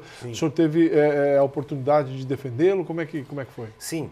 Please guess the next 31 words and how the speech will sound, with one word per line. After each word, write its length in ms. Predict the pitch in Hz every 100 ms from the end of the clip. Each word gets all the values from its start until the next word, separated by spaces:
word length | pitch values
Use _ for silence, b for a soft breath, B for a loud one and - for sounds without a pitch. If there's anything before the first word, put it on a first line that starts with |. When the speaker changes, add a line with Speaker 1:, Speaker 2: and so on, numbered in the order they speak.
| -
Speaker 1:
é, 220 | 131 135 135
a 180 | -
análise 460 | 160 190 214 135 139
do 140 | 120
regimento 360 | 120 117 127 117
interno 380 | 104 151 160 135
é 40 |
sempre 200 | - 151
uma 100 | 160
tramitação 460 | 156 160 160 143 160
diferente, 460 | 151 160 151 135
ela 100 | 110
é 20 | 113
um 60 |
pouco 240 | 107 131 135
mais 160 | 127
demorada, 460 | 139 147 135 110 95
porque 160 | -
o 20 | 135
regimento 320 | 127 143 139
interno 260 | 143 151
são 140 | 151 175
as 140 | 143
regras 400 | 120 147 147 147
que 80 | 147
nós 160 | 156 -
temos 220 | 147 139
aqui 140 | 139
na 120 | 147
Casa 240 | 139 143 139
Legislativa. 560 | 147 151 160 113 82